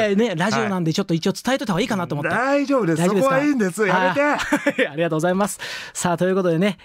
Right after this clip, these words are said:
Speaker 1: エムビーエスラジオからバスケットボールを盛り上げ、盛り上げるためにね、えー、スタートしていく番組ですけれども、
Speaker 2: はい。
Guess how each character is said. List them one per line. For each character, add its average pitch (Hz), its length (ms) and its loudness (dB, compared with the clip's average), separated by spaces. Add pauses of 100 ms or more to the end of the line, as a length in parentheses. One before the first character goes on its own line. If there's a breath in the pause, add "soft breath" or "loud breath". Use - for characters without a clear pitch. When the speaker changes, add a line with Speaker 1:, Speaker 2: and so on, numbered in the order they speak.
Speaker 1:
エ 165 80 2
ム 175 80 2
ビ 175 160 2
ー 180 60 4
エ - 20 0
ス 175 100 -4
ラ 180 140 2
ジ 170 100 0
オ 165 60 0
か 165 80 -2
ら 156 100 0
バ 170 100 0
ス - 60 -8
ケ 214 60 0
ッ 190 40 -2
ト 196 60 -2
ボ 196 80 4
ー - 40 4
ル 170 60 2
を - 20 2
盛 196 180 4
り 226 60 2
上 - 40 -4
げ、 - 140 -14
盛 190 160 2
り 254 60 4
上 254 60 0
げ 254 80 -2
る 214 60 -2
た 214 80 -2
め 202 80 0
に 156 60 -2
ね、 170 180 -2
え 165 100 -2
ー、 151 40 -2
ス - 60 -8
タ 175 140 0
ー - 20 -2
ト 151 100 -6
し - 60 -10
て 165 100 0
い 160 60 0
く 160 180 0
番 170 200 2
組 185 120 2
で 180 100 2
す - 80 -6
け 170 80 -2
れ 160 60 0
ど 156 80 0
も、 151 180 -2
Speaker 2:
は 202 140 0
い。 180 60 -6